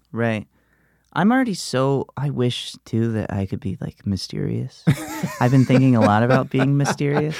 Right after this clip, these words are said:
Speaker 2: <laughs>
Speaker 1: The other night, I said on stage, I was just like, "I'm sort of a very mysterious guy." And people laughed because of how
Speaker 2: <laughs>
Speaker 1: it's like, "No, you're not, you tool." <laughs> But, uh, that's the next wave of comedy for me is, like,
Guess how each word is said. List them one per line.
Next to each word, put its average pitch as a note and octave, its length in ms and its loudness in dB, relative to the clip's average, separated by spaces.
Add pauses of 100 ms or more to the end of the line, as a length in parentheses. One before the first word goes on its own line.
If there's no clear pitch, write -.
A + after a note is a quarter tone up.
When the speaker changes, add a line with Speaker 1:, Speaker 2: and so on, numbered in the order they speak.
(160)
Speaker 2:
<laughs> - 160 -14
Speaker 1:
The D#3+ 160 2
other F3+ 180 4
night, C3+ 360 2
I A#2 140 2
said A2 460 2
on G#2 200 2
stage, G#2 400 -2
I G#2 60 0
was G2+ 120 -4
just A#2 160 -14
like, G#2+ 220 -8
"I'm D3 100 0
sort D#3 200 -4
of A#2+ 80 -4
a G2+ 100 -2
very F#2+ 320 0
mysterious F#2+ 680 -4
guy." G2 280 -4 (320)
And A#2 140 2
people A2+ 380 0
laughed G2 640 -2
because - 440 -4
of F2+ 160 -4
how F#2+ 360 0 (220)
Speaker 2:
<laughs> - 480 -16
Speaker 1:
it's - 80 -20
like, - 160 -8
"No, A2 140 2
you're A2+ 200 4
not, F#2 220 0
you A2 140 2 (120)
tool." A2 400 2 (560)
<laughs> B3 320 -2 (1300)
But, A#2+ 260 2
uh, A2 180 2 (440)
that's B2 320 -2
the B2 140 0
next G#2+ 280 0
wave G2+ 400 2
of F#2+ 140 -8
comedy G2 320 0
for - 160 -8
me G2+ 160 0
is, G2+ 160 -4
like, - 140 -12